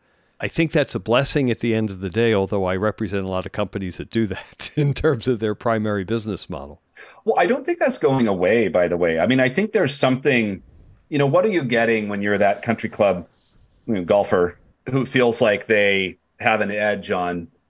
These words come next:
Speaker 2: this local real estate,
Speaker 1: Mm-hmm.
Speaker 2: you know, G P that they invest with? You, of course, you're getting the returns, but you're getting something else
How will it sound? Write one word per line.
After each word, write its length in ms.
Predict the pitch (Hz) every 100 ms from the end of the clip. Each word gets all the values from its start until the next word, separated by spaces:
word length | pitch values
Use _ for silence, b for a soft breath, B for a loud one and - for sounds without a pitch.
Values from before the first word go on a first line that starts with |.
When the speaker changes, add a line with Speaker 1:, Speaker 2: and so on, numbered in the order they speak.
| _ _ _ -
Speaker 2:
this 240 | 104 -
local 320 | 113 101 104
real 200 | 98 104
estate, 460 | 107 - 98 90 - _ _ _ -
Speaker 1:
Mm-hmm. 140 | 90
Speaker 2:
you 60 | 113
know, 120 | 90
G 220 | 85 101
P 320 | 95 107 98
that 160 | 92 90
they 140 | 98
invest 420 | 95 90 101 110 107
with? 220 | 92 -
You, 160 | 120 -
of 80 | 139
course, 200 | 185 175
you're 80 | 165
getting 280 | 131 127 117
the 60 |
returns, 400 | 107 107 123 117
but 100 | 151
you're 100 | 170
getting 240 | 190 180 139
something 400 | 151 135 107 101
else 460 | 110 107 - -